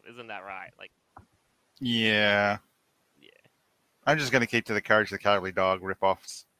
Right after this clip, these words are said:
Speaker 1: That is good. That's perfect. And joining us on the show, we have No Dragons, please.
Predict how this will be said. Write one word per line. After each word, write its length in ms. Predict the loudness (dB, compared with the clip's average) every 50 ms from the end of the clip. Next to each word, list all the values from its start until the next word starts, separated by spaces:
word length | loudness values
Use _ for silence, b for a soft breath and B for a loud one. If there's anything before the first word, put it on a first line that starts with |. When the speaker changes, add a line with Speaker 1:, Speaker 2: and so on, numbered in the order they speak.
| _ _ _ _ _ _ _ _ _ _ _ _ _ _ _ _ _ _ _ _ _ _ _ _ _ _ _ _ _ _ _ _ _ _ _ _ _ _ _ _ _ _ _ _ _ _ _ _ _ _ _ _ _ _ _
Speaker 1:
That 220 | _ _ -20 -20 -20
is 60 | -20 _ _ -20
good. 140 | -20 -20 -20 _ _ _ _ _ _ _ _ _ _ _ _ _ _ _ _ _ _ _ _ _ _ _ -20 -20 _ _ _ _ _
That's 160 | -20 _ _ _
perfect. 340 | -14 -14 -14 _ -18 -20 -20 _ _ _ _ _ -20 -20 _ _ -10
And 380 | -8 -8 -6 -8 -8 -12 -16 -20 _ _ _
joining 280 | -14 -10 -10 -10 -8 -10
us 100 | -12 -12
on 120 | -14 -16 -16
the 80 | -16
show, 340 | -14 -12 -12 -10 -10 -10 -12 -14 _
we 140 | -18 -18 -14
have 440 | -10 -8 -6 -4 -4 -4 -4 -6 -8 _ _ _ _ _ _
No 240 | -16 -14 -12 -12
Dragons, 500 | -12 -8 -6 -4 -4 -4 -6 -8 -12 -18 _ _ _
please. 340 | -18 -18 -18 -18 -20 -20